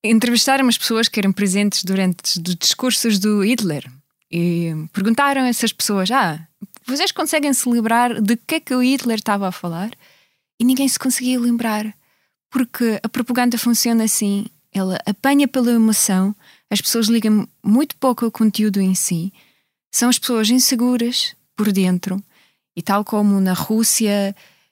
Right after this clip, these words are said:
também em Belarus às vezes acontece, é que as pessoas que vivem nas regiões onde não têm nada vão facilmente, facilmente ser, podem facilmente ser apanhados pela propaganda, porque finalmente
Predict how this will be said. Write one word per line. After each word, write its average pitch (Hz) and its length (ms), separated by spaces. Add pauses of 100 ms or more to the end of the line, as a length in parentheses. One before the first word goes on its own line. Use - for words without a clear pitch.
(120)
também 196 300
em 208 80
Belarus 202 480
às 185 100
vezes 180 320
acontece, 185 600
é - 20
que 220 120
as 220 100
pessoas 269 340
que - 140
vivem 214 260
nas 202 180
regiões 214 800 (480)
onde 208 240
não 226 160
têm 226 220
nada 180 580 (1040)
vão 285 200
facilmente, 277 920
facilmente 254 600
ser, 240 280 (160)
podem 269 340
facilmente 240 520 (200)
ser 226 240
apanhados 220 380
pela 220 220
propaganda, 202 680 (160)
porque 196 240 (200)
finalmente 247 760